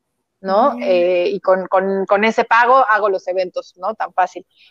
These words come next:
Speaker 1: Pero yo, sin hacer los eventos, pues, me quedé sin ese pago, ¿no? Así de, así de fácil. Porque, digo, obviamente se está, estamos platicando con todos para ver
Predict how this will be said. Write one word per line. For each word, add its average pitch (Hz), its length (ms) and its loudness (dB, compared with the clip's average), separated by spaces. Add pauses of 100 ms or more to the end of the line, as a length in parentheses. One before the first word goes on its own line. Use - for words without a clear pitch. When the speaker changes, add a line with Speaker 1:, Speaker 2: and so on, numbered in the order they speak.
(100)
Speaker 1:
Pero 214 300 4
yo, 233 380 2
sin 202 200 -8
hacer 190 240 -4
los 208 160 -2
eventos, 202 340 -4
pues, - 180 -16
me 180 100 -12
quedé 175 200 -6
sin 180 140 -18
ese 180 160 -10
pago, - 200 -4 (420)
¿no? 233 360 -10
Así 185 240 -8
de, 180 360 -2
así - 180 -8
de 180 100 -2
fácil. - 380 -6 (500)
Porque, 196 500 -2
digo, 208 360 4 (220)
obviamente 247 460 4
se 247 80 -16
está, 220 360 2
estamos 226 360 -4
platicando 208 440 -4
con 196 140 -6
todos 208 240 -4
para 185 220 0
ver 196 200 -2